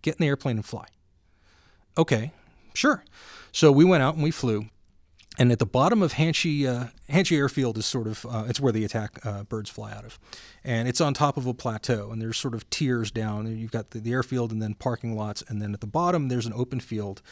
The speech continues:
In the middle of that open field is a mound. And, uh, quite often you'll see the Chinooks come in there and, and do slope landings on it. And it's,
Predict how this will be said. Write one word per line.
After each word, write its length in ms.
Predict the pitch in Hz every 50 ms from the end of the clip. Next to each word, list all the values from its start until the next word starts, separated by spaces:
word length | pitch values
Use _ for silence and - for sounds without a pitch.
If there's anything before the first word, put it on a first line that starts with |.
| - - - _ -
In 60 | 113
the 60 | 110
middle 300 | 117 175 269 277 208 160
of 80 | 139 127
that 100 | 120 123
open 220 | 120 - 120 113
field 400 | - - 117 107 101 104 104 - _
is 320 | - 117 110 110 101 - - -
a 340 | 127 110 104 104 104 101 -
mound. 520 | - 123 107 104 110 107 95 87 90 87 - - _ _ _ _ _ - - - - - - - _ _ _
And, 380 | - 120 110 107 107 107 107 104
uh, 80 | 104
quite 220 | - - 151 143 139
often 220 | 131 117 - 139
you'll 120 | 123 117 -
see 120 | - 135
the 80 | 113 107
Chinooks 380 | - - 127 113 117 - -
come 220 | - - 117 110 107
in 140 | 101 101
there 220 | 101 101 98 98 98
and, 360 | - 110 101 95 95 98 - -
and 160 | 117 101 98
do 140 | 92 110 104
slope 340 | - - - 110 101 - -
landings 380 | 104 98 98 95 101 95 92
on 160 | 98 92 95
it. 120 | 98 98 -
And 160 | - 135 143
it's, 460 | 180 98 - - - - - - -